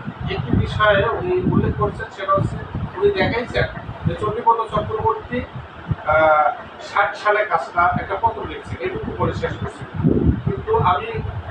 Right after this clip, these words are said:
মন থেকে, আহ, সঠিক তথ্যটাও তুলে ধরছি,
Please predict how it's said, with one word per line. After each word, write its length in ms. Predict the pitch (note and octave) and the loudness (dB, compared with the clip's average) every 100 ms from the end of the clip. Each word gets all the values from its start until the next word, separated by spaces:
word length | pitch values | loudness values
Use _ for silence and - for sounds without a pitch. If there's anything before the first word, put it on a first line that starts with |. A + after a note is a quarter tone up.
| - - - - | -8 -8 -6 0
মন 140 | G#3+ | 2
থেকে, 420 | A3 B3 - - | 2 2 2 4
আহ, 1040 | - - - - - - - - D#3 D3+ D3+ - - - - | 2 -2 -8 -4 -4 -4 -8 -2 2 4 2 -2 -12 -12 0
সঠিক 220 | G#3+ A#3+ - | 2 2 0
তথ্যটাও 440 | G#3 A3 A3 A#3+ | -2 0 2 2
তুলে 180 | - D#3 | 2 -4
ধরছি, 580 | - - - - - | -4 -4 -8 -10 -4